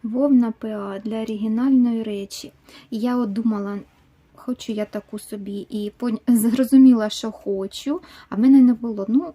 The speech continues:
Олечка мені подарувала, вона як знала, що мені хочеться таке.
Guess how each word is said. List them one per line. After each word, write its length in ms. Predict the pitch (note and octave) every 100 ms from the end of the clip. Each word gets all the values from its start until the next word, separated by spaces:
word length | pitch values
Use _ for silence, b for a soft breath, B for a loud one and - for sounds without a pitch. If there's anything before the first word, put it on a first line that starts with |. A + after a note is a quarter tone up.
| -
Олечка 460 | B3 B3+ - -
мені 260 | G#3+ G#3+ A#3
подарувала, 680 | - G#3 A3 G#3+ F3+ F3+ F#3+
вона 200 | G#3+ B3
як 240 | B3 G#3
знала, 360 | G3+ F#3 F3+ F#3+
що 200 | - G3
мені 260 | F#3+ F#3
хочеться 560 | - G3 G3 G#3 - G3
таке. 420 | - F#3+ - G#3